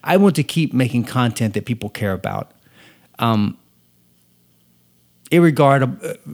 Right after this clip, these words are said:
regardless of views. I, I wanna make good views because I want people to watch ads and I wanna make a good living. And there's nothing wrong with saying you want to be very successful. We des-, we deserve, I deserve to be very successful because I work hard enough for it. Simple as that.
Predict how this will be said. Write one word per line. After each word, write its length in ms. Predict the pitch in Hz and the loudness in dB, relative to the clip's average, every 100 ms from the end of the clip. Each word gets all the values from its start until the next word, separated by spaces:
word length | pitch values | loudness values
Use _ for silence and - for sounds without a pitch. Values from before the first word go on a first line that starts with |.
| - | -12
regardless 520 | 139 127 156 151 139 117 | -6 2 2 4 2 0
of 80 | 98 | -2
views. 420 | 104 104 101 - _ _ _ _ _ - _ | -6 -8 -14 -20 _ _ _ _ _ -20 _
I, 160 | 147 139 | -4 0
I 180 | 131 | 0
wanna 200 | 123 180 240 | 4 6 6
make 140 | 151 | 6
good 160 | 120 92 | 2 -2
views 300 | 95 131 - | -6 -8 -6
because 240 | 180 143 | -4 0
I 60 | 135 | 2
want 160 | 135 | 0
people 160 | 123 104 | -2 -4
to 60 | |
watch 200 | 101 98 | -4 -2
ads 240 | 135 139 120 | 0 0 0
and 80 | 110 | 0
I 40 | |
wanna 180 | 110 110 | 0 2
make 180 | 110 107 | 0 -2
a 180 | 101 | -4
good 220 | 107 113 110 | -4 -2 0
living. 300 | 139 127 110 | 2 2 2
And 60 | |
there's 200 | 147 139 | 4 4
nothing 360 | 123 135 135 113 | 4 2 2 2
wrong 220 | 120 123 | 2 2
with 120 | 110 | 0
saying 220 | - 113 107 | -2 -2 0
you 120 | 107 | -2
want 140 | 107 | -4
to 60 | 98 | -6
be 80 | 104 | -4
very 220 | 104 101 | -2 -4
successful. 420 | - - 143 107 | -4 -2 -2 0
We 100 | 123 | 0
des-, 320 | 131 110 107 - - - | 0 -2 -4 -12 -16 -4
we 100 | 139 | 0
deserve, 440 | 147 101 110 107 110 | 0 0 0 0 0
I 100 | 170 | 0
deserve 320 | 180 117 113 | 2 2 0
to 40 | 95 | -2
be 120 | 113 | -4
very 200 | 107 104 | -4 -6
successful 560 | - - 98 - 135 - - - | -8 -8 -6 -6 -6 -8 -20 -4
because 200 | 214 208 | 0 4
I 40 | |
work 220 | 214 220 - | 6 4 2
hard 160 | 117 | -2
enough 160 | 98 - | -2 -6
for 160 | 113 | -8
it. 80 | 113 | -4
Simple 240 | 196 170 143 | -4 0 0
as 80 | |
that. 320 | 110 104 - | 0 -2 -6